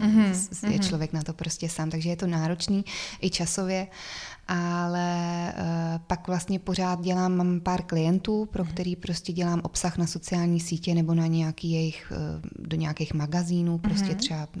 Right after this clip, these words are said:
Speaker 2: se Sonentorem, pro ně jsem teďka dělala do jejich časopisu, který prostě vychází každý rok. A, a teďka vzpomínají, protože mají vlastně třicet let výročí,
Speaker 1: Mhm.
Speaker 2: takže jsem tam psala jim nějaký, eh, povídání o bylinkách, právě i o Asii,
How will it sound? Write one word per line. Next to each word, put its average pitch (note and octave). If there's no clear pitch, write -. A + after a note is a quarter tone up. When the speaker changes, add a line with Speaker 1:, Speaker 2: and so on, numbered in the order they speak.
Speaker 2:
se D#3+
Sonentorem, E3
pro D#3+
ně D#3
jsem D#3
teďka D#3+
dělala D#3
do D#3
jejich D#3+
časopisu, E3
který D#3
prostě E3
vychází D#3+
každý D#3+
rok. E3
A, E3
a -
teďka D#3+
vzpomínají, E3
protože E3
mají E3
vlastně E3+
třicet E3+
let E3
výročí, G3
Speaker 1:
Mhm. G3
Speaker 2:
takže D#3+
jsem E3
tam E3
psala E3+
jim E3+
nějaký, E3
eh, E3
povídání E3+
o E3+
bylinkách, F#3+
právě E3
i -
o -
Asii, E3